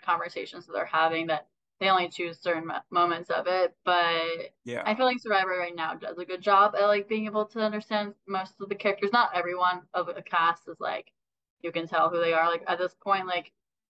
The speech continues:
Speaker 1: we can, we'll talk more about it in a future episode, but, like, we, like, don't really know, like, three of the final six people, I feel like. Like, everyone loves certain three of them, and then, like, everyone else is like, "Okay, like,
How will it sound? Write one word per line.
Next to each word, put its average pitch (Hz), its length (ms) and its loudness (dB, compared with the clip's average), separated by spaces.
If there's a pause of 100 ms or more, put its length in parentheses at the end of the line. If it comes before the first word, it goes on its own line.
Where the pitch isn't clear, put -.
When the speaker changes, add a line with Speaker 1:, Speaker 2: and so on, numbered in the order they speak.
(160)
Speaker 1:
we 175 100 -2
can, 175 260 -8
we'll 180 180 4
talk 180 180 -2
more 170 160 0
about 160 200 0
it 165 100 -8
in 160 80 -14
a - 20 -18
future 165 320 -6
episode, 233 440 2
but, 196 140 4
like, 180 300 0
we, 214 160 0
like, 220 200 0
don't 190 280 0
really 190 220 -4
know, 185 280 6
like, 214 300 0
three 202 240 0
of 202 200 -6
the 233 100 -10
final 208 580 -2
six 220 200 -6
people, 214 360 -2
I 240 160 2
feel 285 160 0
like. 311 200 6
Like, 233 180 2 (440)
everyone 233 440 4
loves 190 440 0 (240)
certain 180 300 -4
three 220 160 6
of 202 100 4
them, 175 160 2
and 170 80 -4
then, 165 60 -4
like, 170 100 -4
everyone 175 220 0
else 170 180 -2
is 170 100 -18
like, 175 180 -4
"Okay, 175 280 -8
like, 170 240 -10